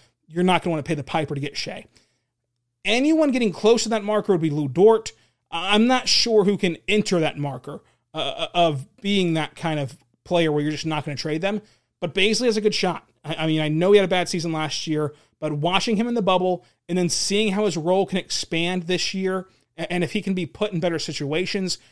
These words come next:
as a kind of more ball handling situations a-, and more of that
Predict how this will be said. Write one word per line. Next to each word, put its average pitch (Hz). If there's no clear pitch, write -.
as 170
a 151
kind 180
of 135
more 180
ball 196
handling 196
situations 180
a-, 170
and 180
more 180
of 165
that 165